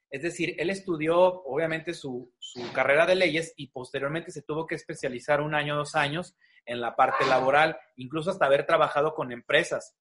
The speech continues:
y les dan el expertise. Entonces, ese para mí sería el nivel número dos. El nivel número tres <laughs> sería un abogado corporativo. Y aquí ya hablas de abogado, de un abogado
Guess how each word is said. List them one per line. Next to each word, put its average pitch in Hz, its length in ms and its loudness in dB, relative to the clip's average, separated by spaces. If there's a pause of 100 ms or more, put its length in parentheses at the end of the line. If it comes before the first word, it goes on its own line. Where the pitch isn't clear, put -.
y 131 120 -12
les 123 180 -6
dan 135 220 4
el 147 100 -2
expertise. 147 680 -6 (760)
Entonces, 143 560 -6
ese 180 240 0
para 160 240 4
mí 139 140 -6
sería 151 220 0
el 139 80 -4
nivel 135 280 -2
número 135 260 -2
dos. 214 460 -4 (480)
El 156 220 -4
nivel 160 280 2
número 233 340 0
tres 220 280 4 (240)
<laughs> - 340 -2
sería 160 260 2
un 190 100 0
abogado 180 440 2
corporativo. 170 680 0 (1500)
Y 151 40 0
aquí 156 300 -2
ya 214 280 6
hablas 208 380 4 (680)
de 131 220 2
abogado, 160 640 6
de 135 220 0
un 160 160 -2
abogado 180 540 4